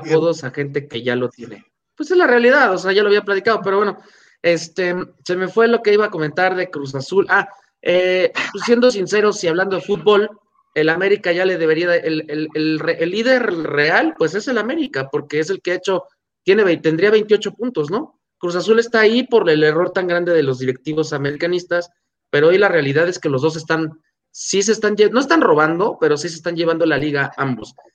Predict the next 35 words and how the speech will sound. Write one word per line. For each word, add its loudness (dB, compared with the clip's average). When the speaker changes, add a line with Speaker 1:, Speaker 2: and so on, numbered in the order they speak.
Speaker 2:
Y -2
de 2
Tigres, 0
Parrita, 0
de 2
una 2
vez 2
le 0
entramos -4
a -4
lo 0
de 2
Tigres, 0
eh, 4
la 0
verdad 0
es -2
que -6
es -4
triste -2
la -2
manera -4
en -2
la -4
que, -4
en -6
la -4
que -6
están -4
ya, 0
en -4
la, -8
en -4
la -2
que, -10